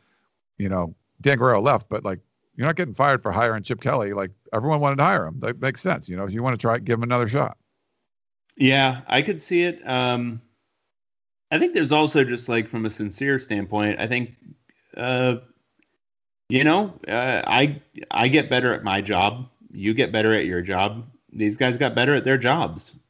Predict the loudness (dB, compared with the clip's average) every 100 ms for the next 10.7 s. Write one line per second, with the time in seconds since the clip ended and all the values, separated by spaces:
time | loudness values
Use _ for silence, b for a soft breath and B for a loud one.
0 | _ -6 -2 -2 0 2 2 2 4 6
1 | 4 2 -4 -4 -4 -4 -8 -4 -2 -2
2 | -2 -2 -2 -4 -2 -2 -2 -6 -6 -6
3 | -4 -6 -4 -4 -2 -2 -2 -2 -2 -4
4 | -4 -8 -4 2 4 4 2 -2 0 2
5 | 2 2 0 0 -2 -4 -2 -2 -2 -2
6 | -2 -4 -6 -6 -4 -4 -4 -8 -8 B
7 | B B B B 0 2 4 2 2 0
8 | 2 0 0 -2 -2 0 0 -2 -14 -20
9 | -8 -2 0 0 -2 -6 -10 _ _ _
10 | _ -14 2 4 4 2 -2